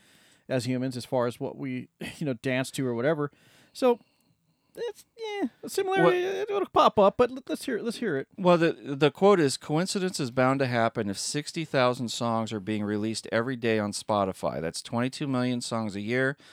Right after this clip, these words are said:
Speaker 2: and there's only twelve notes available. I'm not an entity. I'm not a corporation. I'm a, you know, a human, a father, the lawsuits, and blah, blah, blah."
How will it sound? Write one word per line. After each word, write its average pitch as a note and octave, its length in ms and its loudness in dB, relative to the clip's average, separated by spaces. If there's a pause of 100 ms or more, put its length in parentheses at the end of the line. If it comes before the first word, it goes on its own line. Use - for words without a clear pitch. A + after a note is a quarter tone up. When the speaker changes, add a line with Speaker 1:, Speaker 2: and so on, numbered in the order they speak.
(440)
Speaker 2:
and A2+ 140 0
there's A2+ 240 2
only D#3 340 4
twelve C#3+ 460 2
notes A#2+ 340 0
available. A#2 760 0 (440)
I'm A#2 280 4
not A#2+ 240 6
an E3 140 -2
entity. C3+ 760 -4 (300)
I'm A2 180 0
not A2+ 200 6
a A#2+ 40 4
corporation. G2+ 960 -4 (920)
I'm G#2+ 220 0
a, G2 520 2 (180)
you G2+ 180 -4
know, F#2 200 2
a F2 60 -2
human, G#2+ 420 -2
a F2+ 60 -4
father, G2 520 0
the F2+ 80 -6
lawsuits, F#2+ 760 -2
and F2+ 180 -10
blah, E2 100 -6
blah, D#2 80 -10
blah." D2+ 140 -6